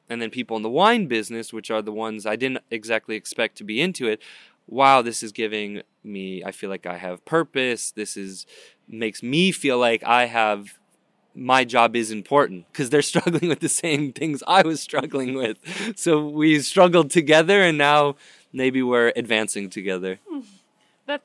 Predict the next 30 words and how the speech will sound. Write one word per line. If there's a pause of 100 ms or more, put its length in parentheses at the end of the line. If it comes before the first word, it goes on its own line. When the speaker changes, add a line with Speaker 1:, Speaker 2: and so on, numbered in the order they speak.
Speaker 2:
that's
wonderful. (260)
And,
and
what, (500)
what
do
you
suggest? (400)
Like,
it's
so
easy
to
go
into
a
shop,
and
when
you
choose
a
wine,
you
don't (140)
think
about (140)
what
you're